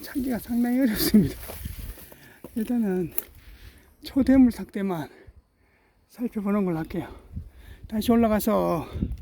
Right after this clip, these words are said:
이쪽 반대편으로 한번 넘어가 보겠습니다. 자, 로프가 좌측으로 한 이십 미터 꺾어서 내려오니까 여기 보시죠.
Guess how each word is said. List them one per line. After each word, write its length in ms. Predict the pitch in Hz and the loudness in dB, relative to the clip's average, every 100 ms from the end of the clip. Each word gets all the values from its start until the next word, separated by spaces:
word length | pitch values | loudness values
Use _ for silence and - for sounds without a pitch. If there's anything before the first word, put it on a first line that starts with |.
| - - - - - | -8 -10 -12 -14 -10
이쪽 420 | 208 190 185 226 170 | -2 -2 2 0 2
반대편으로 520 | 240 247 202 180 160 | 2 2 0 -2 -2
한번 220 | 156 160 | -2 -2
넘어가 260 | 196 185 135 | 0 0 -2
보겠습니다. 500 | 139 143 147 143 135 127 - - - - - - - _ _ _ - - _ _ _ - - - - - - | -6 -4 -2 -2 -4 -8 -10 -12 -16 -20 -20 -20 -20 _ _ _ -20 -20 _ _ _ -20 -20 -20 -20 -20 -14
자, 280 | - 208 131 - - | -6 -4 -6 -14 -8
로프가 760 | 233 240 262 226 185 180 156 - - _ _ _ _ _ - | 0 2 4 4 4 0 -2 -10 -20 _ _ _ _ _ -8
좌측으로 600 | 214 247 254 233 202 185 | 0 0 2 2 2 2
한 160 | 185 | 4
이십 260 | 233 247 254 | 4 6 4
미터 160 | 202 190 | 2 0
꺾어서 380 | 277 240 190 | -4 -4 -2
내려오니까 480 | 180 214 202 185 170 | 4 6 6 4 2
여기 100 | 180 | 2
보시죠. 380 | 156 - 160 143 | 0 -6 -8 -8